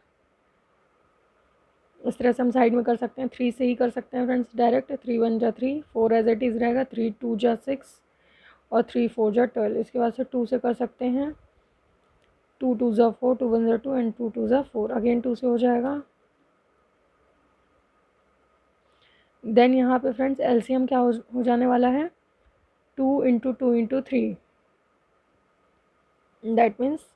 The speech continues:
two two जा फ़ोर इंटू थ्री ट्वेल्व। ये हो जाएगा friends यहाँ पे हमारा एलसीएम। इसके बाद से अब हमें denominator same करना है, टू upon three, सबसे पहले थ्री को हमें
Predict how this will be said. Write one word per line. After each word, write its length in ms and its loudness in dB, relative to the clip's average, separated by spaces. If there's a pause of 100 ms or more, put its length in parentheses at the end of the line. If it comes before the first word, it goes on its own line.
(220)
two 100 -2
two 160 0
जा 120 4
फ़ोर 260 0
इंटू 320 -4
थ्री 240 -14 (140)
ट्वेल्व। 260 -4 (580)
ये 100 4
हो 80 8
जाएगा 240 2
friends 280 -4
यहाँ 240 0
पे 120 -6
हमारा 360 0
एलसीएम। 460 -2 (500)
इसके 280 -4
बाद 220 4
से 180 -6 (840)
अब 220 2
हमें 220 2
denominator 680 2
same 280 0
करना 300 0
है, 200 0 (380)
टू 60 -2 (160)
upon 300 -2
three, 140 -4
सबसे 300 -8
पहले 260 0
थ्री 260 -4
को 100 -2
हमें 320 -2